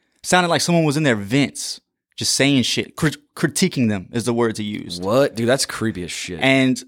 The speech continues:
Speaker 1: well, when he looked in his vent, he found, like, a little walkie-talkie.
Speaker 2: What?
Speaker 1: So, like, somebody went into his house, broke into their house, placed this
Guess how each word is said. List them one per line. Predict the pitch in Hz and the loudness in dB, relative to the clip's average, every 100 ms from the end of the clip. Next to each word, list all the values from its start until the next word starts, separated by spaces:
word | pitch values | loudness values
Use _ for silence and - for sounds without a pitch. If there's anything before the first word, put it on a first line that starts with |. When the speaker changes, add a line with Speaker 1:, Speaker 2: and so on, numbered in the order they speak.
| _ _ | _ _
Speaker 1:
well, | 127 127 | 0 2
when | 123 | 2
he | 127 | 2
looked | 135 147 | 2 2
in | |
his | 143 104 | 0 0
vent, | 104 165 117 | 0 0 0
he | 143 | -6
found, | 143 143 139 | 0 2 2
like, | 135 | 0
a | - | 0
little | 135 131 113 - _ _ _ | 0 0 0 -4 _ _ _
walkie-talkie. | 127 135 113 135 139 - _ _ _ _ _ _ _ _ _ _ _ _ _ | -2 -2 0 -4 -4 -10 _ _ _ _ _ _ _ _ _ _ _ _ _
Speaker 2:
What? | - 294 320 | -2 0 2
Speaker 1:
So, | 139 | 2
like, | 135 - | 2 2
somebody | 165 165 135 | 2 2 2
went | 117 151 | 0 0
into | 143 151 | 0 -2
his | 131 | 0
house, | 147 127 117 - | 2 2 0 -6
broke | 120 139 | -2 -2
into | 160 156 | 0 0
their | 143 | 2
house, | 143 120 | 4 2
placed | - - 147 151 - | -2 -4 -2 0 -2
this | 143 127 - | -4 -4 -8